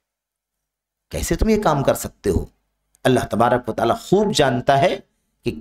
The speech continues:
कब तुम्हें किस बात का हुक्म दे। और हुआ क्या, जब आखिर जुल्म और सितम की चक्की में पिसने, पिसते, पिसते, पिसते अल्लाह तबारक व तआला का हुक्म हुआ कि यहाँ से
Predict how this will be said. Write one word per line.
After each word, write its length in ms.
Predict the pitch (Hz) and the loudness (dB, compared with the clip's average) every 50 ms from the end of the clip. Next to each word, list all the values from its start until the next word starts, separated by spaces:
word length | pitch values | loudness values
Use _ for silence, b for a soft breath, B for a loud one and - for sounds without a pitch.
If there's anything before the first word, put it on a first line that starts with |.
| - - | 0 0
कब 200 | 143 143 - - | 0 0 -2 -6
तुम्हें 240 | - 123 123 127 123 | -4 -2 0 0 0
किस 200 | 127 101 - - - | -2 -4 -6 -2 0
बात 280 | 92 113 113 - - - | 0 0 0 0 -4 -4
का 60 | - - | -6 -4
हुक्म 400 | - 127 127 127 - 123 117 107 | 0 -2 -2 0 0 -2 -2 0
दे। 460 | 113 143 156 156 135 - - - _ _ _ _ _ _ _ _ _ - | 2 2 2 2 0 -2 -4 -8 _ _ _ _ _ _ _ _ _ 0
और 180 | 135 139 131 | 0 0 0
हुआ 280 | 104 117 139 151 180 190 | 0 0 2 2 2 2
क्या, 500 | 185 - - 208 202 165 120 101 - _ _ _ _ _ _ _ - | 2 2 2 2 2 0 -2 -4 -8 _ _ _ _ _ _ _ -2
जब 180 | 135 139 139 - 160 | -2 -2 0 0 0
आखिर 380 | 190 220 220 - - 208 190 156 | 2 2 2 0 0 0 0 0
जुल्म 320 | 135 - 165 160 156 147 | 0 0 0 0 0 0
और 80 | 135 120 | 0 -2
सितम 360 | - 139 - - 127 110 98 92 - - | -2 -2 -2 -2 -2 -2 -2 -8 -10 -10
की 60 | 110 | -8
चक्की 380 | 110 - 139 - _ - 143 135 | -4 -4 -4 -4 _ -2 0 2
में 200 | 127 123 107 113 | 2 2 0 0
पिसने, 400 | 113 127 - - - 131 123 110 92 - - - | 0 -2 -2 -2 -2 0 0 0 0 -2 -4 -4
पिसते, 320 | - - - - - 143 131 | -4 -4 -4 -2 0 0 0
पिसते, 420 | 135 - 165 - - - - 123 104 | 0 0 -2 -2 -2 0 0 0 2
पिसते 440 | 117 165 160 - - - - 220 254 262 427 403 - _ b b b b b b | 2 0 0 0 -2 0 2 2 2 2 0 -4 -8 _ b b b b b b
अल्लाह 200 | - 131 127 107 | 0 0 0 0
तबारक 380 | - 127 117 117 123 123 117 - | -2 -2 0 0 0 0 -2 -4
व 40 | |
तआला 220 | 104 - 113 113 117 | -4 -2 0 0 0
का 120 | 113 - 98 | 0 -2 -4
हुक्म 240 | - 131 131 - 127 | -4 -4 -4 -2 -2
हुआ 200 | 123 131 160 190 190 | 0 0 2 0 -2
कि 160 | - - 117 - 117 - _ _ _ _ _ _ _ _ _ - | -2 -4 -6 -6 -6 -12 _ _ _ _ _ _ _ _ _ -2
यहाँ 240 | 131 123 123 117 104 | 0 0 0 0 -2
से 180 | - - 104 | -2 -2 -2